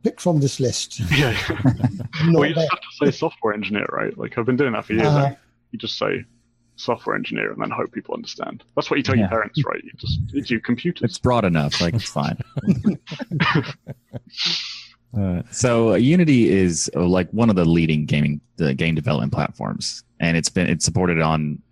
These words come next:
Speaker 3: a ridiculous amount of systems, and you can port a lot of, you can port games from various different systems to others with Linux. Uh, could you explain the process a developer has to go through to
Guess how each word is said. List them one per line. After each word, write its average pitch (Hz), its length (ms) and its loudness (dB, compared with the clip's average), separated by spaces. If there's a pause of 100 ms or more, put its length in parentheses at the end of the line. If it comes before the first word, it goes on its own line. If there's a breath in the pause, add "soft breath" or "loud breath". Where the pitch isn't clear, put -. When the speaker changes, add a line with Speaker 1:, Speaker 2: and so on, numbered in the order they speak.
Speaker 3:
a 78 100 -2 (960)
ridiculous 85 600 0
amount 82 200 0
of 76 80 0
systems, 76 480 0 (520 loud breath)
and 87 520 2 (880)
you 92 240 0
can 92 240 0
port 95 480 2 (160)
a 85 60 2
lot 85 220 2
of, - 60 0
you 85 100 0
can 82 120 -8
port 87 220 0
games 85 220 0
from 80 300 -2
various 82 260 0
different 80 400 -4
systems 82 340 -2
to - 140 -2
others 82 300 0
with 78 140 -2
Linux. 80 360 0 (540 loud breath)
Uh, 90 100 2
could 117 160 0
you 135 120 6
explain 101 640 2 (400)
the 82 420 2
process 90 460 0
a 85 60 -4
developer 82 260 0
has 80 120 -2
to 78 80 -10
go 80 120 0
through 76 300 -4
to - 440 -4